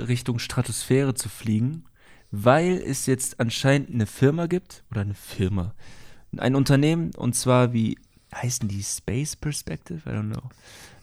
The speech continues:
Ähm, die ermöglichen das, dass wir Menschen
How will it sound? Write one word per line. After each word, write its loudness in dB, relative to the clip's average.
Ähm, 2
die 4
ermöglichen 6
das, 4
dass 0
wir 2
Menschen 2